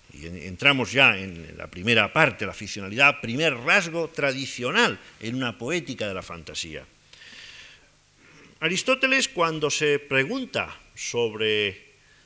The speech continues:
las causas de la poesía, dice, "Hay dos, las dos físicas", como me parece que tenía ocasión de decir algún día anterior, una es la mímesis, mimesis o mímesis, según se prefiera la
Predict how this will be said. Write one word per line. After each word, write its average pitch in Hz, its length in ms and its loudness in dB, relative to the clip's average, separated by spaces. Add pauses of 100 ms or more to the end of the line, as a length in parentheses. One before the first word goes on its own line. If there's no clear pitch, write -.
(160)
las 107 320 -2
causas 170 480 0
de 101 60 -6
la 90 120 -4
poesía, 143 480 -2
dice, 120 340 -4
"Hay 98 240 -4
dos, 190 480 -2
las - 180 -20
dos 95 140 -10
físicas", 190 560 -6
como 110 260 -10
me 101 100 -10
parece 160 280 -6
que 135 100 -6
tenía 127 160 -6
ocasión 120 260 -10
de 110 80 -4
decir 117 160 -4
algún 117 240 -6
día 190 160 -2
anterior, 190 320 -4 (540)
una 208 220 2
es 196 120 4
la 123 140 0
mímesis, 170 760 -4 (560)
mimesis 120 600 -2
o - 20 -20 (140)
mímesis, 135 460 -6
según 85 300 -16
se 76 180 -14 (800)
prefiera 131 480 -4 (480)
la - 100 -16